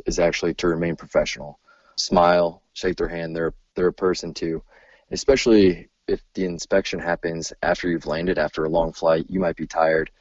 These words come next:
not really ready to deal with this. But it's important to remain professional, especially once you throw in language barriers and then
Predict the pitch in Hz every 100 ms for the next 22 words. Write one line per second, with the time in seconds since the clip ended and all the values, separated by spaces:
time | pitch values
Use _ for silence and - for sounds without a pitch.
0 | _ _ 95 87 82 85 80 82 76 71
1 | 85 82 78 80 80 78 - _ _ _
2 | _ _ _ _ _ _ _ - 82 87
3 | 90 98 - 113 101 90 85 87 82 -
4 | 80 - 82 92 - 131 95 87 - 85
5 | - 92 87 85 80 78 - _ _ _
6 | _ _ _ 165 196 196 196 - - 87
7 | 82 80 78 76 - _ - 85 82 80
8 | 80 78